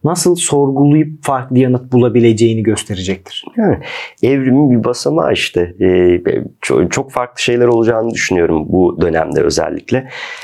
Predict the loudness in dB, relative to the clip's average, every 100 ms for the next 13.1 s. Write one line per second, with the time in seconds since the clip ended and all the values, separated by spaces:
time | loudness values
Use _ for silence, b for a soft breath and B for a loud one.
0 | B -4 -2 0 2 2 0 0 0 2
1 | 2 0 0 -2 0 -2 -4 -8 -4 -2
2 | 0 0 2 0 -2 _ -6 -4 0 -2
3 | 0 0 2 2 0 -6 -4 -6 -6 -6
4 | -4 -2 -2 0 0 0 -2 -2 -8 _
5 | -6 -4 0 0 0 0 2 4 2 0
6 | 0 0 2 2 2 0 -4 -20 _ -2
7 | 0 0 0 -4 -4 0 2 0 0 0
8 | 2 0 -2 -2 -2 -4 0 2 2 2
9 | 2 0 0 0 0 0 0 -2 -4 -6
10 | -4 -4 -2 -2 0 -2 -4 -4 -4 -2
11 | -2 -2 -4 -6 -10 -8 -8 -4 0 0
12 | 0 0 0 0 0 -2 -2 -2 0 -2